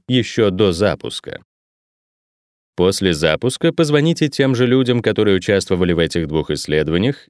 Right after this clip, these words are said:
и задайте им те же вопросы снова. Сравните результаты, чтобы понять, насколько эффективно вам удалось донести свое ключевое сообщение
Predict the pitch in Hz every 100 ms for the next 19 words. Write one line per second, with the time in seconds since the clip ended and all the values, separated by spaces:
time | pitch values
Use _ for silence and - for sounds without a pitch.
0 | - 165 180 147 113 120 139 143 131 127
1 | 127 123 - 117 117 113 101 87 90 90
2 | 82 - 85 87 67 50 - _ _ _
3 | _ _ _ _ - 104 113 175 180 123
4 | 92 90 85 156 101 80 - 101 90 90
5 | 139 - - 135 - 170 165 151 135 127
6 | - 160 151 135 127 120 113 120 107 104
7 | 101 - 113 110 123 98 95 107 - 87
8 | 78 - 71 - 76 92